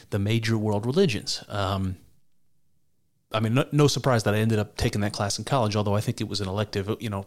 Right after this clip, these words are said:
I, I didn't, I didn't get a degree in anything to do with religion, so, uh, it was more for fun. But a really interesting class, and I'm not one of those people that grew up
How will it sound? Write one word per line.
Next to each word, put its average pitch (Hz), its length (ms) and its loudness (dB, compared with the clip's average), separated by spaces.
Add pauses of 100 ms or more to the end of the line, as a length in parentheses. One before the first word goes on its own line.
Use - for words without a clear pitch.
(120)
I, 95 200 -6
I - 20 -6
didn't, 98 220 -10 (760)
I 135 40 -2
didn't 117 120 -2
get 107 80 0
a - 20 0
degree 104 340 0
in 101 60 0
anything 104 300 -2
to - 80 -6
do 104 100 -2
with 98 160 -6
religion, 107 380 -2
so, 101 280 -2 (480)
uh, 117 240 2
it 135 40 4
was 135 100 4
more 117 140 4
for - 140 -6
fun. 123 280 0 (800)
But 104 120 -2
a 107 40 2
really 123 180 2
interesting 110 340 -2
class, - 520 -4
and 98 320 -4
I'm 139 200 2
not 156 160 2
one 131 120 2
of 127 60 0
those 117 160 -2
people - 380 -4
that 104 160 -4
grew 110 180 0
up 104 200 0